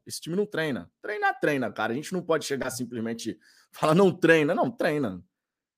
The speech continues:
Ninguém vê o treino. Ninguém tem acesso ao treino. Mas não dá pra gente chegar, os caras se reúnem todo dia no Lonier pra jogar porrinha, né? Não é assim, né, gente? Eu entendo a crítica, mas também não é assim. Sérgio Luiz, o Botafogo tem a obrigação de vencer o Juventude.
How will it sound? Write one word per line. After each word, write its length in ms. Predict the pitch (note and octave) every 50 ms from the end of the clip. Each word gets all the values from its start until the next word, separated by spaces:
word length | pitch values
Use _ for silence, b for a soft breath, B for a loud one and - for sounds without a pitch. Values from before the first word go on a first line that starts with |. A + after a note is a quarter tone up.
| _ _
Ninguém 380 | - D3 D#3+ D3+ C3+ F3+ A3+ B3+
vê 100 | G3 A3+
o 140 | B3 C#4+ C4+
treino. 580 | - G3+ F#3+ G3 G3+ F#3 C#3+ A2+ F#2+ F2 F2+ _ _ _ _ _ _ _ _
Ninguém 280 | - A#2+ A#2 D3 E3 F3+
tem 140 | - G3 G#3+
acesso 500 | G#3+ F#3 - - E3+ F3 F3+ E3+ - G#3
ao 100 | G#3+ -
treino. 500 | - D3 D3+ D#3 D#3 C#3 A2+ F2+ E2 - _ _ _ _ _ _ _ _
Mas 120 | - D#3 G3
não 80 | -
dá 140 | A3+ E3 D3+
pra 100 | - D#3+
gente 160 | C#3+ D3 C#3+
chegar, 360 | - D#3 D3 B2+ C#3 C#3 D#3 D#3
os 100 | - -
caras 220 | - D#3 D3 C3
se 120 | - D3+
reúnem 440 | C#3+ D#3 D#3+ C#3+ C3 C#3 D3+ D3 C3+
todo 240 | - D3 D#3 D#3 D#3+
dia 140 | C3+ B2 C#3+
no 100 | D3 C#3+
Lonier 280 | C#3 C#3 C3+ C3 C3+
pra 120 | C#3+ - D3
jogar 180 | D3 D3+ D#3+
porrinha, 400 | - - F3+ C#3+ C3 B2 A2+ A2
né? 180 | G#2+ A2 G#2 G#2+ _ _ _ _ _ _ _ _ _ _ _ -
Não 120 | C4 B3+ -
é 80 | - -
assim, 300 | - - - - A#2 G#2
né, 120 | G#2+ G2+
gente? 260 | F2 F2 E2 _ _ _ _ _ _ _ _ _ _ -
Eu 140 | - C#3+ D#3
entendo 380 | F3 F#3 F3 - D3+ D#3+ D#3+ E3+
a 80 | E3
crítica, 540 | - - - D#3 D#3+ D#3+ D3+ - - - F3
mas 140 | F3 F3 F3
também 240 | F3 F#3+ F3+ E3 D#3+
não 140 | F#3 G3 E3
é 60 | D3
assim. 300 | F#3+ A#3 - - F#2+ D#2+ _ _ _ _ _ _ _ _ _
Sérgio 380 | - - E3+ G#3 G#3+ F#3+ A#3 A#3
Luiz, 280 | A3+ A3 G#3 G#3 F#3
o 60 | F3 F3+
Botafogo 440 | F#3 F#3+ F#3+ F#3+ E3+ - F#3+ F#3
tem 100 | F3+ F#3+
a 40 | G3
obrigação 440 | F#3 F3+ F#3 F3 F3+ D#3+ - F3 F3
de 60 | E3+
vencer 320 | D#3+ E3+ D3+ C#3+ - D#3+ D#3
o 40 |
Juventude. 840 | D3 D3 D#3 C3+ C3+ B2 A#2+ A#2 - - D3 D#3+ G3+ F3+ F#3+ A3+